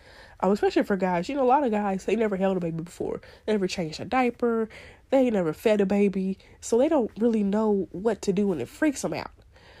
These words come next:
Um, so be sure to check on your guy friends. Give them any type of support. If they're freaking out and they're just saying, "I don't know what to do," try to give them some type of tips or something to, to help them, um, j-, just adjust to that life, 'cause men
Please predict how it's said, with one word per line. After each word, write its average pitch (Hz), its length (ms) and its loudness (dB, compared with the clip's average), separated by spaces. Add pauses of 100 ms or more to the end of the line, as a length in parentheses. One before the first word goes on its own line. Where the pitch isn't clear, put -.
(180)
Um, 202 180 2
so 214 140 0
be 349 140 6
sure 320 160 0
to 285 120 0
check 262 200 -2
on 226 100 -2
your 185 140 -2
guy 185 280 -2
friends. 170 380 -6
Give 220 140 -2
them 202 100 -4
any 214 160 0
type 196 240 -4
of - 80 -8
support. 196 560 -4 (340)
If 196 140 -2
they're 170 140 2
freaking 247 420 0
out 208 140 0
and 180 80 -4
they're 190 100 0
just 190 160 -6
saying, 175 240 -6
"I 190 80 -6
don't 185 140 -4
know 170 100 -6
what 151 180 -8
to 170 100 -6
do," 208 360 -4 (320)
try 247 140 -6
to 254 80 2
give 214 180 0
them 185 140 -2
some 196 160 -4
type - 260 -8
of - 140 -12
tips 233 340 0
or 190 60 -2
something 214 400 -4
to, 160 340 -2 (480)
to - 140 -4
help 214 320 2
them, 185 400 -2
um, 160 380 -6 (120)
j-, - 140 -16
just 208 260 -2
adjust 175 360 -4
to 185 60 -6
that 151 160 -4
life, 151 320 -6
'cause 185 200 -6
men 202 380 -2